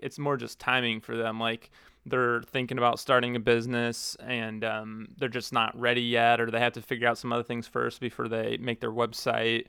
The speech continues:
Um, and so just kind of keeping the, keeping it top of mind for them, I think will be helpful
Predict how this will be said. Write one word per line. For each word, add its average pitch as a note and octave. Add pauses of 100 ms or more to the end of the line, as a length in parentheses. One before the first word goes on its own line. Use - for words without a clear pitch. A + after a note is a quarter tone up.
(460)
Um, A2+
and B2+
so B2+
just B2
kind C#3
of A2
keeping C3+
the, A#2+ (160)
keeping B2+
it A2+
top A#2+
of A#2
mind A2+
for A#2+
them, A2+
I A2+
think A#2
will A#2
be A#2+
helpful A#2